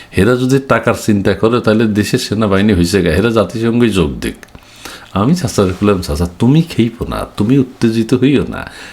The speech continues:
সেনাবাহিনীরও তো কিছু রু-, রুজি রোজগারের দরকার আছে।"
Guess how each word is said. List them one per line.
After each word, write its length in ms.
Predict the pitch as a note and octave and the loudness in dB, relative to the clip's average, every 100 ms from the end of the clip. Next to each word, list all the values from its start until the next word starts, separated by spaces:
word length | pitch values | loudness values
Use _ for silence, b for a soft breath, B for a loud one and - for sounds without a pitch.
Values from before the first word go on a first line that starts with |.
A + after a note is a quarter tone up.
| - | -14
সেনাবাহিনীরও 800 | - F#2+ A#2+ A#2 F2 G2 C#3 G3 | -2 2 2 2 2 2 2 0
তো 100 | G3 - | -2 -4
কিছু 220 | C3 C3+ | 0 2
রু-, 260 | A2+ G2+ | 4 4
রুজি 280 | F#2+ G2 G2+ | 2 2 2
রোজগারের 460 | F#2 F#2 F2+ F#2 F2 | 4 4 4 4 2
দরকার 460 | D#2 E2+ E2+ E2 | 2 0 0 0
আছে।" 280 | E2 - D#2 | 0 -4 -14